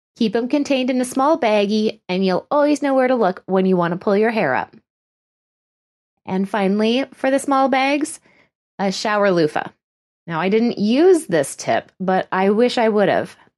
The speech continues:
I use a shower puff at home and immediately regretted not bringing it on my trip because most of the places we stayed didn't provide washcloths. Next time, the puff will be squished into a small baggie and carried with me,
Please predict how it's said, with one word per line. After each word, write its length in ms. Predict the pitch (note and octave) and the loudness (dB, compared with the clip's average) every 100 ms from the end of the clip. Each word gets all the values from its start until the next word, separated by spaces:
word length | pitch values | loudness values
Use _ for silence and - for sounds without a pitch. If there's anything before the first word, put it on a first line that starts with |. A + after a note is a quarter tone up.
| _ | _
I 60 | F3 | -2
use 240 | G3 B3 | 0 0
a 80 | C4+ | 0
shower 360 | C#4+ D4 D4 D4 | -2 0 2 0
puff 260 | - B3 | 0 -2
at 120 | - - | -2 -4
home 420 | - B3+ F#3+ F#3 - | 0 2 2 0 -2
and 140 | F#3 | 0
immediately 760 | F3+ G3 G3+ A3 A#3+ C4+ - C#4 | 2 2 2 2 2 0 0 -2
regretted 540 | C#4+ B3+ - G3 F#3 | -2 -4 -2 0 0
not 380 | F3+ F#3 F3 G3+ | 0 0 0 -2
bringing 300 | G#3 G#3 G#3 | -2 0 0
it 80 | A3 | 2
on 120 | G3+ | 2
my 140 | G3+ | 0
trip 360 | G3 - C4+ - - - - _ _ - | -2 -2 -2 -2 -12 -20 -20 _ _ -12
because 280 | C#4 D4 C4+ | -6 -4 -2
most 300 | C4+ C#4 C#4+ | -2 -2 -2
of 40 | |
the 100 | E4 | -4
places 460 | D#4+ B3+ A#3+ B3 G#3+ | -2 -2 -2 -4 -2
we 100 | A3+ | -2
stayed 440 | A3+ A3 A3 - - | 0 0 0 -2 -6
didn't 360 | A3 A3+ A3+ | -2 -2 -4
provide 440 | - A3+ G3 F3+ F3 | -6 -6 -2 -2 -2
washcloths. 920 | F#3+ F#3+ F#3+ - - - - - - _ _ _ _ _ _ - | 0 0 -2 -8 -6 -6 -6 -14 -20 _ _ _ _ _ _ -12
Next 240 | E3 - | -12 -10
time, 280 | - A#3+ D#4 G#4+ - _ - | -6 -4 -2 -4 -8 _ -10
the 160 | A3+ | -8
puff 280 | A#3+ A3 A3 | -4 -4 0
will 80 | - | 2
be 140 | D4+ | 2
squished 380 | - C#4 B3 - | 0 0 -2 -4
into 280 | - A3+ A3+ | -4 -2 -2
a 40 | |
small 340 | G3+ - E3 G3+ | -2 -2 0 0
baggie 420 | G3 E3+ F#3 F#3+ | 0 0 2 0
and 220 | - F3+ F3+ | 0 -4 -4
carried 340 | E3+ D3+ D#3+ | -2 0 0
with 180 | D3 D3 | -2 -2
me, 200 | C#3+ | -6